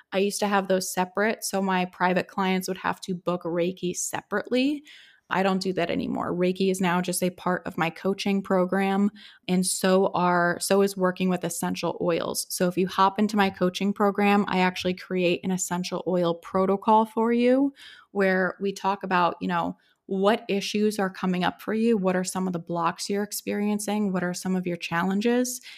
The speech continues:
and then I basically prescribe you certain doTERRA oils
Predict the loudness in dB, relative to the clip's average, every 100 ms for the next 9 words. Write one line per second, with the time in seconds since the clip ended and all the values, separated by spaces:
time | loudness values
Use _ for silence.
0 | -14 -2 0 2 2 2 2 0 0 0
1 | -2 -2 -2 -4 -4 -4 -2 0 0 0
2 | 0 0 -2 -2 -2 -2 -4 -2 -2 0
3 | 0 0 2 2 2 0 -4